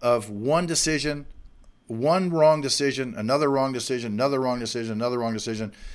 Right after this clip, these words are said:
Now you're gonna put yourself in a position where, where it can actually happen, and it happens, and they're blinded the whole way they're walking down this pathway that leads to destruction.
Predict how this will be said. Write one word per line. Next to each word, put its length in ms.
Now 80
you're 160
gonna 120
put 260
yourself 360
in 80
a 60
position 400
where, 260
where 180
it 40
can 140
actually 280
happen, 400
and 160
it 160
happens, 720
and 220
they're 120
blinded 840
the 100
whole 480
way 320
they're 180
walking 600
down 340
this 160
pathway 640
that 180
leads 360
to 80
destruction. 720